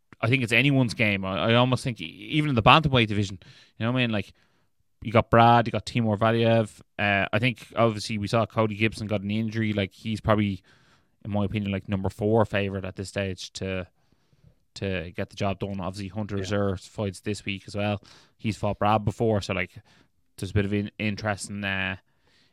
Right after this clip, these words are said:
Speaker 1: interesting dynamics there as well. But I think at this stage,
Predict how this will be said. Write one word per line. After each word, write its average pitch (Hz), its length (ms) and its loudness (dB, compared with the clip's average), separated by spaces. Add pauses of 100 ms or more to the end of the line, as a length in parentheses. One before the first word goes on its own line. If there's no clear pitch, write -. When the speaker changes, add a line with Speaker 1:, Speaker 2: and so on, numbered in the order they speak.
(320)
Speaker 1:
interesting 98 500 -8
dynamics 101 520 -4
there 101 160 -4
as 95 120 -8
well. 101 200 0
But 101 240 -6 (200)
I 107 80 2
think 175 140 0
at 143 100 0
this 156 160 2
stage, 107 440 4